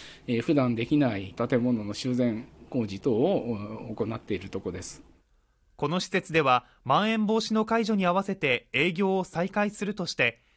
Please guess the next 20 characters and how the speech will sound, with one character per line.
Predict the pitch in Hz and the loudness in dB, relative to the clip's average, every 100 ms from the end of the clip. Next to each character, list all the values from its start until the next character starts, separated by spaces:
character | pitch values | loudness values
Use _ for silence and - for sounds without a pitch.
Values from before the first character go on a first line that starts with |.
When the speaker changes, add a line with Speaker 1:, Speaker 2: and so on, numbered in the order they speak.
| _ _ _ | _ _ _
Speaker 2:
再 | - 160 160 | -2 0 2
び、 | 156 147 - _ _ - | 0 -2 -4 _ _ -4
ゆ | 139 214 | 0 2
う | 214 | 2
ゆ | 180 | 0
の | 156 151 - _ | 0 0 -2 _
い | 160 220 233 | -2 0 2
い | 202 | 2
湯 | 160 | 2
を | 240 233 | 2 0
提 | 220 175 190 | 2 0 0
供 | 208 196 | 0 -2
し | - | 0
た | 208 | 0
い | 214 | 0
と | 180 127 | -2 -2
話 | - 104 - | -4 -12 -12
し | 101 | -12
ま | |
す。 | 120 - - | -12 -12 -16